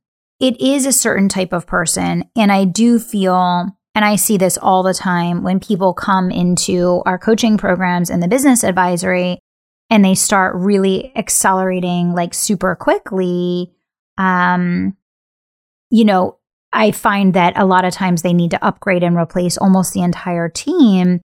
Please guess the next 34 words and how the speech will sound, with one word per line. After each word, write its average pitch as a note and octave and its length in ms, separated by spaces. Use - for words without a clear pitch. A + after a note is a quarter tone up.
because G#3+ 300
now F3+ 240
they're F3 140
moving B3 420
more G#3+ 160
quickly, G3+ 560
they're F3+ 140
setting G#3 380
higher G3 380
goals, F3+ 720
uh, E3+ 300
they're E3+ 160
being G#3 300
more G3+ 180
aggressive F#3+ 420
with F#3+ 200
what F#3+ 160
they're F#3 120
doing, F3 800
you G#3 100
know, G3 160
all F#3 280
of F3 80
these F3+ 240
things. G3 680
And G#3 300
so F#3 640
there G3 320
is B3+ 260
a F#3+ 120
time F3 420
and - 160
a F#3+ 60
season F3+ 800